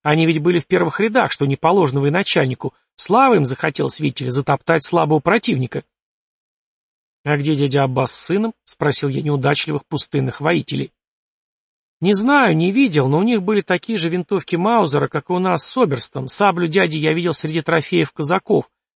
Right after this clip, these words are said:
поскольку он с ней не расставался в походе. По преданию, она принадлежала самому Салах ад-Дину. Дамасская сталь его была в состоянии легко разрубить европейский доспех.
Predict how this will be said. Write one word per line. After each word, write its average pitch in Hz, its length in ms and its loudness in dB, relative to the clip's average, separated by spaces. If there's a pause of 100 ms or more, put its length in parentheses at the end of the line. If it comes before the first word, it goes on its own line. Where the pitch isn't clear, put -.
(100)
поскольку 156 480 -2
он 143 80 -2
с - 100 -8
ней 151 60 -4
не 147 100 0
расставался 143 600 0
в - 40 -20
походе. 143 540 -2 (280)
По 151 80 0
преданию, 165 480 2
она 151 140 2
принадлежала 151 560 0
самому 151 420 0
Салах 156 440 0
ад-Дину. 170 520 -2 (360)
Дамасская 160 520 0
сталь 175 340 -2
его 151 220 0
была 151 200 2
в - 60 -6
состоянии 160 520 -2
легко 156 280 -2
разрубить 143 520 -2
европейский 147 600 0
доспех. 143 560 -2